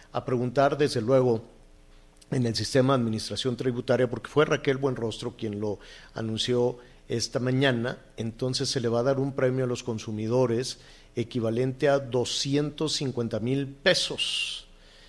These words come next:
Doscientos, no, doscientos sesenta mil pesos. No sé por qué esa, esa, esa lista. Este, pero hay, hay dudas, y aunque compres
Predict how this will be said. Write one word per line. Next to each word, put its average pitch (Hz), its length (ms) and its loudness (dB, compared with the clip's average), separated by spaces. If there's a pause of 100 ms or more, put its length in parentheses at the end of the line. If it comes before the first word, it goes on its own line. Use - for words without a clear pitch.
(280)
Doscientos, 135 680 -2
no, 143 220 4
doscientos 156 580 0
sesenta 120 540 -2
mil 135 200 -2
pesos. 131 360 -2
No 127 160 -2
sé 127 160 -2
por 110 240 -10
qué 120 140 -4
esa, 117 360 -6
esa, 104 640 -6
esa 107 260 -6
lista. 127 600 -2 (880)
Este, 110 760 -4 (100)
pero 135 220 8
hay, 143 180 6
hay 147 160 4
dudas, 151 480 8
y 120 100 4
aunque 120 380 2
compres 160 800 4